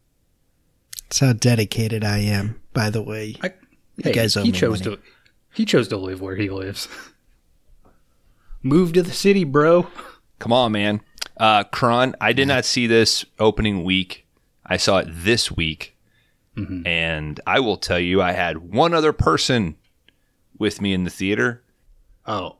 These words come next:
Speaker 2: well, I
Speaker 3: Because
Speaker 2: was gonna, I was gonna ask, did you think what I was thinking, which was, what are these fucking weirdos doing in here?
Speaker 1: The big question is, gentlemen, did you have any walkouts?
Speaker 3: No, but when I went to the bathroom, I thought,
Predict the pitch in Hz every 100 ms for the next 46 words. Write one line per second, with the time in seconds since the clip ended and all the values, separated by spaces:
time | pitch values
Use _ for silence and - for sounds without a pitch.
0 | _ - 104 92 226 208 131 101 - _
1 | _ _ 139 196 165 120 113 117 - 113
2 | 107 101 135 113 - 101 - 123 113 98
3 | - 98 101 95 98 98 117 113 113 101
4 | 92 - _ - 185 120 147 - - -
5 | 98 92 95 95 95 95 104 101 107 113
6 | 113 117 - - _ _ _ _ _ _
7 | _ _ _ _ _ _ - _ _ _
8 | _ _ - - 180 196 185 - 139 -
9 | 113 120 110 - 123 117 113 110 110 -
10 | - _ - 127 123 123 123 190 233 220
11 | 220 165 139 101 - 87 - - - -
12 | - - _ - - - _ _ _ _
13 | _ _ _ _ _ _ _ _ _ _
14 | _ _ _ _ _ _ _ _ _ _
15 | 101 101 107 101 101 104 110 113 101 92
16 | - 95 101 - 90 80 80 78 85 78
17 | 73